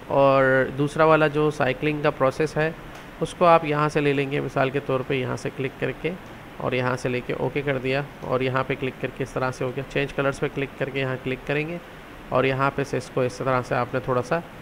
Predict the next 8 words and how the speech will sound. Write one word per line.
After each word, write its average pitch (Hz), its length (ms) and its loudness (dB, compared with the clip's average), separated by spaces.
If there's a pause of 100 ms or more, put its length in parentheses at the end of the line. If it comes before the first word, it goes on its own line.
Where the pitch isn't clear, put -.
(280)
छोटा 139 280 4
कर 117 160 -2
दिया। 120 160 -6
उसके 127 380 -6
बाद 147 160 4
यहाँ 139 200 0
क्लिक 143 320 -2
करके 147 340 -2